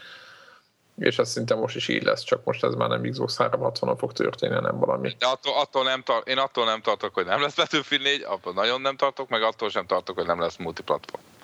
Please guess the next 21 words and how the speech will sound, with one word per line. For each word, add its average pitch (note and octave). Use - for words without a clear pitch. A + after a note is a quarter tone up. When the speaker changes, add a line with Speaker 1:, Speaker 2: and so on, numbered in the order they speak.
Speaker 1:
Egyébként D#3
az G#3
a -
kérdésem B2
még A#2+
ez, B2
ezután, B2
hogy A#2+
most A#2+
ki, -
én C3+
például, D3
itt -
volt B2+
például B2
a, B2
a, A#2+
mi B2+
volt B2+
mondjuk B2+
a, B2